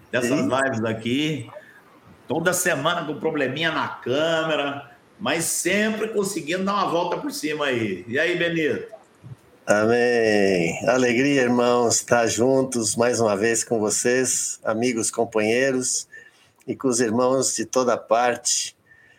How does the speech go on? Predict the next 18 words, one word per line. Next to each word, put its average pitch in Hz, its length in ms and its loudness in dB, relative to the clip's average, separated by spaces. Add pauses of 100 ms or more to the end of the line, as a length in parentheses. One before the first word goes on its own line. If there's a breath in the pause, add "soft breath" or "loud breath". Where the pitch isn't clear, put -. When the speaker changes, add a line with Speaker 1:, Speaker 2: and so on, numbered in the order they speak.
(160 soft breath)
Speaker 2:
Uma 104 140 -4
semana, 123 460 2
mais 131 260 2
uma 120 220 4
vez, 139 420 0
uma 123 140 0
semana 131 680 0 (340 loud breath)
cheia 143 380 0
de 123 160 -2
guerras 135 720 0
e 135 40 0
rumores 123 560 0
de 113 120 -6
guerras, 135 960 -2 (520 soft breath)
mais 113 360 -4
do 123 120 -10
que 117 200 -8
nunca 143 580 -4